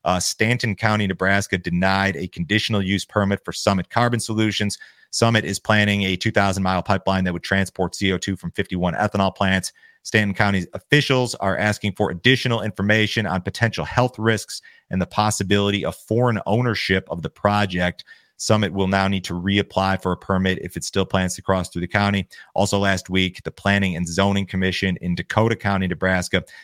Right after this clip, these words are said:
tabled the decision on a conditional use permit application by Summit. Landowners don't like this, and I understand why. Do you want this thing in your backyard? Probably not. There are some safety issues involved here. There's, like, eminent domain and that sort of thing.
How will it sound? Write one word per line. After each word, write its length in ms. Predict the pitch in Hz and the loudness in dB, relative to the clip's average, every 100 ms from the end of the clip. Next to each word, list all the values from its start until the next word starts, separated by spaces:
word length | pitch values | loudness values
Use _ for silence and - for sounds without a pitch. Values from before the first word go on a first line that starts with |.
| _ | _
tabled 360 | - 110 104 98 | 0 2 2 0
the 60 | 95 | -2
decision 480 | 92 - 95 92 | -4 0 0 0
on 200 | 92 87 | -2 -2
a 20 | 87 | -4
conditional 560 | 90 87 95 - 90 | -2 0 0 0 -2
use 240 | 85 92 87 | -2 -4 -2
permit 420 | - 92 90 85 | 0 2 0 -2
application 580 | 82 87 82 90 87 87 | -2 -4 -2 -2 -2 -2
by 120 | 82 | -4
Summit. 400 | 73 - 87 78 - - _ _ - | -4 -2 -2 -2 -8 -20 _ _ 0
Landowners 560 | 104 110 120 123 120 | 4 6 6 4 2
don't 200 | - 110 | 0 0
like 260 | 95 104 101 | 2 2 2
this, 320 | 98 95 92 | 2 2 0
and 180 | - 90 | 0 2
I 120 | 95 | 4
understand 480 | 98 92 - 98 87 | 2 0 0 0 2
why. 260 | 92 92 92 | 2 2 0
Do 140 | 90 | 0
you 80 | 92 | 0
want 180 | 95 90 | 0 0
this 140 | 92 | -4
thing 240 | 107 98 | 0 0
in 80 | 90 | 0
your 100 | 90 | 0
backyard? 640 | 87 92 - 95 92 92 - | 0 0 0 2 2 0 -2
Probably 360 | - 101 90 90 | -2 0 0 0
not. 320 | 90 87 87 _ _ _ _ | 0 0 -4 _ _ _ _
There 100 | 98 | 0
are 60 | 92 | 0
some 180 | 92 90 | 0 -2
safety 420 | - 101 - 95 | 0 0 0 0
issues 300 | 95 98 92 | 0 0 0
involved 440 | 92 92 92 90 | 0 2 0 0
here. 340 | 98 92 92 - _ _ _ _ - - | 0 0 0 -6 _ _ _ _ -20 -6
There's, 240 | 90 95 92 | -2 0 2
like, 180 | 90 | 0
eminent 320 | 95 95 92 90 | 0 0 0 0
domain 420 | 90 92 92 92 | 0 2 2 0
and 140 | 87 | 0
that 160 | 92 - | -2 -2
sort 220 | 92 87 | -4 -4
of 80 | - | -2
thing. 300 | 90 90 | 0 0